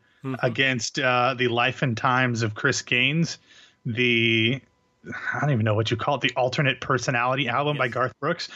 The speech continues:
Speaker 2: It is a fantastic album. I think I tweeted about this about a, a few months ago. It is a great album, and I don't understand why people didn't like, I didn't like it. Yes, it was weird that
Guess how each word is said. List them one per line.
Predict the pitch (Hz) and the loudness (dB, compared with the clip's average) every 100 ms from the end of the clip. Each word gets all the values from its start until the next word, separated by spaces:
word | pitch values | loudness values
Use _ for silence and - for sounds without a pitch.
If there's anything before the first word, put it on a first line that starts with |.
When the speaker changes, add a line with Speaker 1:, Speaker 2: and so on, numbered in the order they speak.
| - - | -18 -8
Speaker 2:
It | 147 | -2
is | 160 | 0
a | 147 | 0
fantastic | 113 - 135 110 - 147 151 - 175 | -2 -2 -4 -4 -4 -2 -2 0 -2
album. | 139 147 170 | 0 0 0
I | 123 | 0
think | 202 | 0
I | - | -2
tweeted | 117 - 151 | -2 -2 0
about | 127 113 113 | 0 0 0
this | 120 | -2
about | 123 120 117 - - - - - | 0 -2 -2 -8 -20 -20 -20 -6
a, | 147 147 | -2 -2
a | |
few | - 156 | 0 2
months | 139 139 | 0 0
ago. | 120 123 | 0 0
It | 135 | 0
is | 156 143 | 0 0
a | |
great | 127 117 117 135 170 | 2 0 0 -2 -2
album, | 143 123 120 139 - - - | 0 0 0 -2 -4 -16 -6
and | 131 | 0
I | 127 | 0
don't | 113 147 | 2 2
understand | 185 180 - 151 143 | 2 0 0 0 2
why | 131 117 | 0 -2
people | - 143 135 139 131 | -2 -2 0 0 0
didn't | 117 139 135 | 0 0 0
like, | 113 104 127 135 - _ _ _ _ - - _ _ - | 0 0 0 -2 -12 _ _ _ _ -20 -20 _ _ -4
I | |
didn't | 135 151 143 113 | 0 2 0 0
like | 135 175 | 0 0
it. | 190 143 | 0 0
Yes, | 160 175 | 0 0
it | 156 | 0
was | 143 113 | 0 0
weird | 104 127 160 175 147 | 0 0 2 0 0
that | 151 | -2